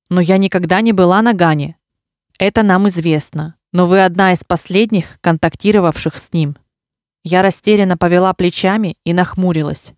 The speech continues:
будто вспоминая о чем-то. Как вы познакомились с Хордом, Безаром и Лохоклогаром? спросил другой страж.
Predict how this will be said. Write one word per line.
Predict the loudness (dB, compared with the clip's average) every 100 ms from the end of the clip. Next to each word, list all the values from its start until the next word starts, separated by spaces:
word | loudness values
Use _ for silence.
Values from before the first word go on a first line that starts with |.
| _ _
будто | -6 -6 -4 -6
вспоминая | -4 -2 0 0 0 -2
о | -4
чем-то. | -6 -8 -10 -16 _ _ _ _ _ _ _ _ _ _ -6
Как | -4 -2
вы | -2
познакомились | 0 0 -2 0 2 2 0
с | -4 -10
Хордом, | -2 0 0 -2 -4 -4
Безаром | -2 0 2 0 0 -4
и | -2
Лохоклогаром? | -2 -2 -4 -2 0 0 -2 -4 -8 -12 _ _
спросил | -6 -4 0 0 0
другой | 0 2 0
страж. | 0 -6 -6 -10